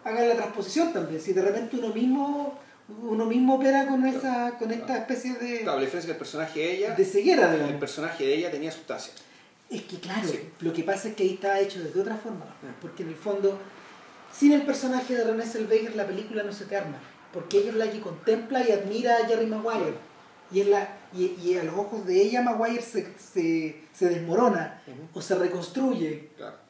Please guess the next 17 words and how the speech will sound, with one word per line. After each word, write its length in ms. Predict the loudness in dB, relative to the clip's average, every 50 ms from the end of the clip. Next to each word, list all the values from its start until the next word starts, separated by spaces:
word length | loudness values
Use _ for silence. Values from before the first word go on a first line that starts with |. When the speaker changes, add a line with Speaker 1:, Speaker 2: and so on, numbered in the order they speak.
| _ _
Speaker 1:
O 260 | -2 0 2 2 0
se 160 | 0 -2 -4
convierte 440 | -4 -4 -4 -2 -2 -4 0 0 0
en 80 | 2 2
alguien 220 | 2 2 0 -2
que 100 | -4 -4
te 80 | -2 0
puede 140 | 0 -2 -2
proteger, 480 | -4 -6 -8 -6 -4 -2 -2 -2 -4
etcétera. 420 | -6 -6 -6 -6 -6 -6 -8 -10 -8
Speaker 2:
Mm. 40 | -4
Speaker 1:
Todo 120 | -2 0
el 60 | 0 0
rato. 200 | -2 -6 -8 -12 -18 -20 _ _ _ _ _ _ -6
En 100 | -6 -4
el 60 | -4
fondo, 380 | -6 -4 -2 -2 -2 -2 -6